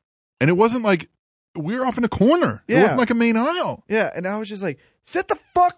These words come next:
Speaker 2: down."
Speaker 1: Every time. Every segment that came up on the board, we couldn't see.
Speaker 2: Right.
Speaker 1: Because somebody was walking in front of it.
Speaker 2: Yeah.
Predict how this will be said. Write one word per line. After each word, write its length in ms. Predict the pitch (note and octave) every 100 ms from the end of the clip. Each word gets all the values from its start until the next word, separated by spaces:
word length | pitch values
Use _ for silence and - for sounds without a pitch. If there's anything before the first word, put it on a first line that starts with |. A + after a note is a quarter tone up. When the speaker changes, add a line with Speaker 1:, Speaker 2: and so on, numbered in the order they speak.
| F#3
Speaker 2:
down." 400 | E3 C4+ D#4+ A#3
Speaker 1:
Every 420 | D#3+ D3+ E3+ D#3
time. 260 | D3 C#3+ G2 _ _ _ -
Every 580 | A#2+ C#3+ F3+ A3 A#3 G#3+ _
segment 320 | - E3 E3
that 60 | E3+
came 160 | - F3+
up 100 | F3+
on 80 |
the 80 | F#3+
board, 260 | E3 A#2 G2
we 80 | F#2+
couldn't 260 | G#2+ E2+
see. 280 | E2 E2 D#2 - A#2+
Speaker 2:
Right. 160 | A#2
Speaker 1:
Because 160 | - G#2
somebody 180 | G#2 G2
was 120 | E2+
walking 240 | F2+ E2+
in 60 | E2
front 160 | E2 D#2+
of 80 |
it. 80 | F2 D#3
Speaker 2:
Yeah. 140 | C#3+